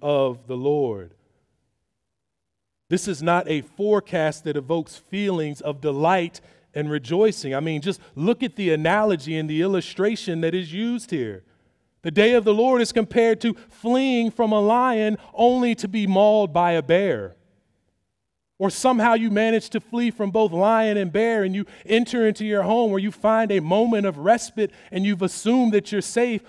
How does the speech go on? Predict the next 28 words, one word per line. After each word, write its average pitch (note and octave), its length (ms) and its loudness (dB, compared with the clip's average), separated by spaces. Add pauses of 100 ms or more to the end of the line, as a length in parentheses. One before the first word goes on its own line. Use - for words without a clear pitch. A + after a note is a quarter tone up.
(140)
only A#3+ 260 2
to A3 80 -4
be G3+ 140 -2
struck G3+ 420 0
by D#3 200 4
a C#3+ 40 0
viper. C3 520 -2 (2500)
This F#3 120 -12
is A#3 80 -10
a A3 60 4
picture - 460 -2
of D3 100 -2
God's E3+ 300 0
certain, A#3 600 0 (200)
swift, F#3+ 680 -2
and D3 240 -10
inescapable D3+ 800 -6
judgment. G#2+ 480 -8 (2000)
See, D#3+ 160 -2
Israel F#3+ 340 0
was D3 140 -6
the D3+ 120 -4
individual E3 520 -2
in C#3+ 60 -6
the C#3 100 -6
house G3 360 -2
that D#3 120 -4
was D#3+ 160 -6